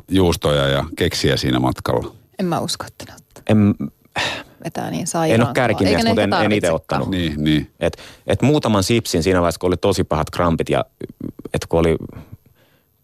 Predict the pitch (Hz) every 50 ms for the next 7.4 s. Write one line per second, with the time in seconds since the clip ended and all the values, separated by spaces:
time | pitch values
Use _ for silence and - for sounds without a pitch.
0 | - - - - 104 95 87 - 80 80 78 - 98 90 85 78 76 71 67 71
1 | 73 73 - - 98 98 110 101 98 95 90 113 104 95 90 104 101 - - 76
2 | - - - 67 65 - - 71 65 76 73 - 69 64 - 78 73 - - 80
3 | 73 76 71 71 73 76 - 80 82 80 78 78 78 80 80 87 85 - 67 60
4 | 58 57 - 60 - - 82 95 113 107 90 82 82 78 85 82 78 - - 67
5 | 65 71 71 71 - - - 69 69 - - 60 58 52 50 - - 50 - 87
6 | 80 76 78 67 - - 73 71 71 69 - - _ _ _ _ _ - 78 78
7 | 78 - - - 69 64 - -